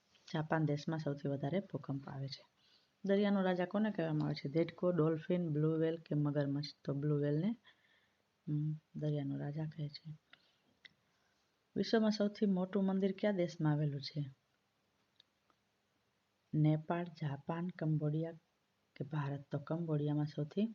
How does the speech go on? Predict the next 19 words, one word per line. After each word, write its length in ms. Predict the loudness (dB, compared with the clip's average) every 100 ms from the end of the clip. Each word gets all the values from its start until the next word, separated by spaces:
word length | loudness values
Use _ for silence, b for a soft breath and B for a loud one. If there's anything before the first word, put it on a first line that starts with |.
| -4
મોટું 360 | -2 -2 0 0
મંદિર 280 | 0 -2
છે. 240 | -6 -8 -10 -4
કયા 200 | 2 2
ફળમાંથી 600 | 2 0 -2 0 -2 -2
તેલ 440 | -6 -2 2 4 4
નીકળે 360 | 2 0 -2
છે? 380 | -2 -6 -6 -6 -6
અનાનસ, 480 | -2 -2 -2 -4 -8 _
તરબૂચ, 360 | 0 2 0 -2 -4
પપૈયું 380 | -6 -2 -2 0
કે 100 | 2
નાળિયેર? 440 | 2 2 2 0
તો 120 | -2 -2
નાળિયેરના 640 | -2 0 2 2 2 2
ફળમાંથી 520 | -2 -4 -4 -2 -4
તેલ 420 | -6 _ -4 -2
નીકળે 300 | -4 -4 -6
છે. 220 | -6 -8